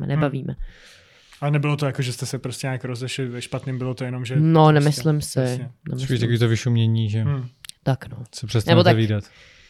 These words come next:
Speaker 2: No, tak, tak s Terezou to bylo trošku složitější, ale, ale, eh, ale s klukama to je tak, že jsme se jako nějak nevídali a tak, eh, postřední prostě všichni se nějak rozutečou svojima,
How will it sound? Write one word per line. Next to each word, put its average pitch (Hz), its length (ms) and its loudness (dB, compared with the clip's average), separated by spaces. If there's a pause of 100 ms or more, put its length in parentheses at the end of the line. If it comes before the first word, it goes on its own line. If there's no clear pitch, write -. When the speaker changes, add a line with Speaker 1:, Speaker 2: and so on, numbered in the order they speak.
(340)
Speaker 2:
No, 165 220 0
tak, 180 160 -4 (140)
tak 185 180 -2
s - 100 -8
Terezou 202 300 2
to 202 100 -2
bylo 202 160 2
trošku 190 240 -4
složitější, 262 840 0
ale, 190 320 4
ale, 180 460 2
eh, 165 240 0
ale 175 220 2
s - 240 -14
klukama 156 500 -4
to 156 140 -8
je 156 340 -4 (500)
tak, 143 180 -18
že 135 120 -20
jsme 139 220 -10
se - 320 -14
jako 135 260 -14
nějak 135 320 -12
nevídali 135 640 -6
a 135 140 -10 (800)
tak, 151 100 -18 (140)
eh, 135 260 -10
postřední 143 520 -10
prostě - 340 -18
všichni 143 280 -16
se 143 140 -10
nějak 135 200 -12
rozutečou 147 580 -10
svojima, 151 500 -10